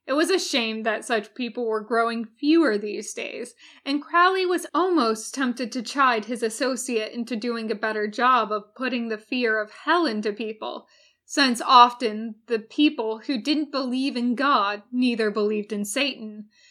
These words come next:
and what could a respectable demon expect from attitudes like that?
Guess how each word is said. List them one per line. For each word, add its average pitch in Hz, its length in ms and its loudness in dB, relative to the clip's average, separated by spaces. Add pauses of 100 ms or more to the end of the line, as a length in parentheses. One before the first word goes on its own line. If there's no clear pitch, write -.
(200)
and 294 180 4
what 381 260 2
could 349 200 0
a 330 60 0
respectable 269 760 0
demon 262 400 2
expect 208 580 -2
from 220 200 -6 (100)
attitudes 220 720 0
like 208 320 -2 (160)
that? 269 600 2